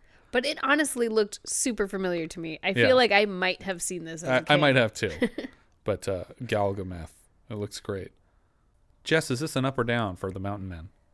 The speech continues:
Speaker 1: You know, <sighs> I went into it pretty darn skeptical because I thought I would be really bothered by the portrayal of Native Americans and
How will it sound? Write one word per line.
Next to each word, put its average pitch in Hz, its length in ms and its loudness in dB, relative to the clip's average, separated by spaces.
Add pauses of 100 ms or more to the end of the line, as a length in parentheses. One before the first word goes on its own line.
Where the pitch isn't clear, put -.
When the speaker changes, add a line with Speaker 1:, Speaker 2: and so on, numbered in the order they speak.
(120)
Speaker 1:
You 302 120 -6
know, 427 240 -4 (460)
<sighs> - 1200 -14
I 262 100 4
went 349 220 2
into 294 300 0
it - 120 -2
pretty 233 240 -6
darn 202 280 2
skeptical 196 680 -2
because 185 320 -6
I 160 120 -6
thought 170 420 -4
I 165 100 -8
would 160 200 -8
be 147 360 -10
really 170 260 -4
bothered 156 600 -6
by 151 580 -8 (220)
the 139 320 -10
portrayal 165 640 -4
of 156 80 -10
Native 156 300 -8
Americans 202 920 0
and 151 520 -10